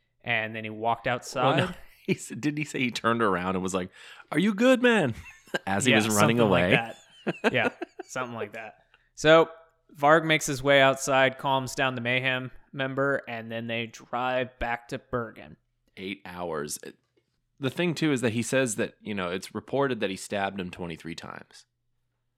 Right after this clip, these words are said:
Speaker 2: And the thing that got him was that he stabbed him in the head with, 'cause it was a small blade knife, as far as Varg says. And Varg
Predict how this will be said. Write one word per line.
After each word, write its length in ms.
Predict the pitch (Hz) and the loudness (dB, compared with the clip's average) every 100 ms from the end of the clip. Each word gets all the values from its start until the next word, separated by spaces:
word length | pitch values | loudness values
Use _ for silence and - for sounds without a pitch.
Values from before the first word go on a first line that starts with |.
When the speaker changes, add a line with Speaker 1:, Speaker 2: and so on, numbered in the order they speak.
| _ | _
Speaker 2:
And 120 | 110 104 | -8 -8
the 60 | |
thing 180 | - 123 | -2 -2
that 160 | 113 - | 0 2
got 220 | 90 85 | 2 2
him 80 | 85 | -4
was 120 | 87 | -4
that 120 | 85 | -4
he 60 | 82 | -4
stabbed 400 | - 87 80 90 | -6 -6 -4 -6
him 100 | 85 | -8
in 120 | 80 | -10
the 80 | 78 | -14
head 460 | - 78 - - _ _ _ _ _ _ _ _ | -12 -12 -12 -16 _ _ _ _ _ _ _ _
with, 200 | 101 98 | -6 -6
'cause 140 | - 120 | -4 -4
it 60 | |
was 100 | 127 | -4
a 40 | 107 | -6
small 380 | - 127 117 104 | 0 2 4 4
blade 360 | 101 95 92 | 2 0 0
knife, 460 | 92 80 62 - _ - | -4 -6 -8 -14 _ -10
as 180 | 90 - | -8 -2
far 200 | 98 90 | -2 -2
as 120 | 85 | -8
Varg 340 | 82 78 82 | -10 -10 -10
says. 340 | - - - - _ _ _ - - | -8 -8 -10 -20 _ _ _ -20 -20
And 200 | - 104 | -10 -4
Varg 380 | 101 104 113 104 | 0 2 2 -4